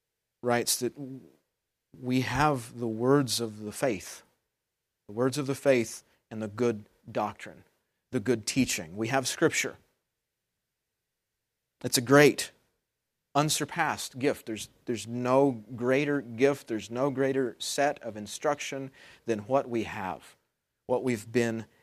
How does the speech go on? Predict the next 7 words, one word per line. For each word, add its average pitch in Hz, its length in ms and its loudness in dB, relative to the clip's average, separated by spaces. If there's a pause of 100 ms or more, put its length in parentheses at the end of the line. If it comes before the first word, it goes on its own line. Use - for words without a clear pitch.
(240)
given. 92 440 0 (760)
We 117 180 2
have 104 540 2 (300)
the 117 120 -4
words 113 380 2
of 101 120 -6
faith, - 640 -8